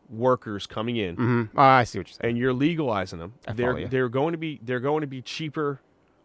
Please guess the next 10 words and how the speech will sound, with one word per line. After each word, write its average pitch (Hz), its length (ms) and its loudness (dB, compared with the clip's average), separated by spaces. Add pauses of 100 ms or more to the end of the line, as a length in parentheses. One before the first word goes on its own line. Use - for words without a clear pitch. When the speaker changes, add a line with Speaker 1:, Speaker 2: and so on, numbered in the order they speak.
Speaker 1:
alternatives 123 800 -2 (160)
to 123 140 -4
American 110 500 0
labor. 95 340 -4
Speaker 2:
I - 40 -14
smell 95 300 -8
what 85 100 -12
you're - 100 -14
putting - 240 -16
down. - 200 -14